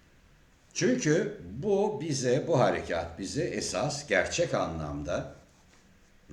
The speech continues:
Sovyetler Birliği Kızıl Ordusu'nun Afganistan işgalinin ötesinde gerçek anlamda Avrupa coğrafyasında Rus ordusu ne menen bir şeydir onu gösterecek.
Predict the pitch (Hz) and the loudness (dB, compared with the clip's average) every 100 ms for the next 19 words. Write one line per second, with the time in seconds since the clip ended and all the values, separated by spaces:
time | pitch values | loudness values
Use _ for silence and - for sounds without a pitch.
0 | 80 - - 113 113 135 135 151 147 139 | -16 -10 -4 -2 0 2 0 0 -2 0
1 | 143 131 135 120 127 139 143 127 120 - | 0 0 -2 -2 -2 -2 0 0 0 -4
2 | 123 - 123 120 120 - 110 - 123 120 | -6 -4 -4 -2 -4 -2 -2 -2 -4 -4
3 | 117 - 123 117 107 - 113 107 110 117 | -4 -4 -4 -4 -6 -2 0 2 0 0
4 | 165 107 - 87 - - 76 76 - - | 0 -2 -6 -8 -8 -8 -8 -2 -2 -4
5 | - - - 95 101 104 185 139 117 95 | -12 -20 -6 4 6 6 0 0 -2 0
6 | 90 80 78 78 87 98 117 180 143 - | -2 -4 -4 0 2 2 2 0 0 0
7 | 92 90 87 87 82 82 92 90 101 156 | 0 0 -2 -4 -8 -10 -8 -4 4 4
8 | - - - - - - - 98 123 254 | 4 -8 -20 -20 -20 -20 -20 -10 0 2
9 | 233 - - 131 123 110 127 - 156 147 | 2 0 0 2 2 -2 -4 -2 -2 0
10 | 139 220 214 151 139 135 139 135 123 131 | 2 2 0 0 2 4 6 4 2 0
11 | 117 - 143 147 139 165 196 196 135 156 | -2 -2 2 2 2 0 -2 -2 -2 0
12 | 135 85 - 71 67 - - | -2 -4 -6 -8 -10 -12 -14